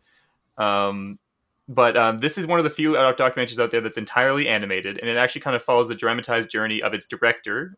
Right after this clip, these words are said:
Ari Folman, as he tries to recall repressed memories during his time as an Israeli soldier in the First Lebanon War.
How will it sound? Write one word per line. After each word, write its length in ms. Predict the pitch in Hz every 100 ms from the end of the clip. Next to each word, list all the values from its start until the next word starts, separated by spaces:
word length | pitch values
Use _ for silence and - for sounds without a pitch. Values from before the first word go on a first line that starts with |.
| -
Ari 200 | 110 107
Folman, 360 | 113 107 107
as 200 | 107 107
he 260 | 120 110 104
tries 420 | - 127 127 123
to 80 | 117
recall 380 | 117 - 117 110
repressed 440 | 107 - 120 -
memories 340 | 110 107 107 101
during 200 | 107 107
his 100 | 101
time 340 | 113 107 101
as 60 | 104
an 40 |
Israeli 580 | 104 101 107 107 107 104
soldier 520 | - 110 104 98 95 123
in 120 | 107
the 60 | 104
First 240 | 104 98
Lebanon 420 | 98 95 92 87
War. 260 | 90 85